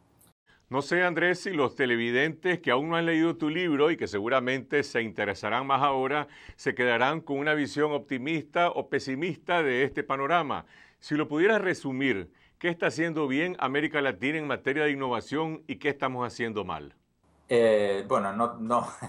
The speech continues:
Speaker 2: <laughs> Me gustaría que, que lo lean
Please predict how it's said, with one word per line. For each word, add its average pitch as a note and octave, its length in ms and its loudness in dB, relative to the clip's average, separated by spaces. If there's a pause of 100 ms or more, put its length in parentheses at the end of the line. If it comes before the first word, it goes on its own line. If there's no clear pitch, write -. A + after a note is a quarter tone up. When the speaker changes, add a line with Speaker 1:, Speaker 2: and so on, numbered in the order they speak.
(240)
Speaker 2:
<laughs> - 400 -20
Me G#2 140 -8
gustaría A2 640 0 (420)
que, F#2 800 -4
que F#2+ 140 -8
lo F#2 100 -4
lean A#2+ 500 2